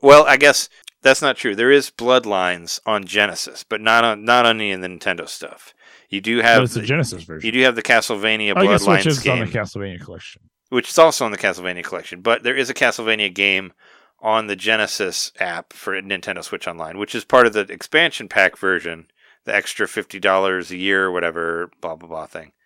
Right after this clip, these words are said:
Speaker 1: So, and they just charged me for that again, too, which I f-, always forget, which I guess I got it in October, but whatever.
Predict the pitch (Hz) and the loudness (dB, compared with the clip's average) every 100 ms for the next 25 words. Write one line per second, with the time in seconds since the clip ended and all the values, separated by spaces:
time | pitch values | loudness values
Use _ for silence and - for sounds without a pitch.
0 | _ _ - - 73 67 _ _ _ - | _ _ -18 -16 -16 -20 _ _ _ -8
1 | 117 120 110 - 85 78 - - - - | -2 -2 -4 -8 -10 -12 -18 -20 -18 -18
2 | - - - - - _ _ - 95 80 | -18 -20 -20 -20 -20 _ _ -16 -14 -14
3 | - 87 90 87 - 80 87 - 90 - | -16 -14 -12 -12 -12 -12 -14 -16 -14 -10
4 | 92 92 98 85 85 87 82 80 80 - | -6 -6 -6 -6 -6 -6 -10 -18 -18 -18
5 | 80 80 - 80 - _ 85 80 | -18 -20 -20 -20 -20 _ -20 -20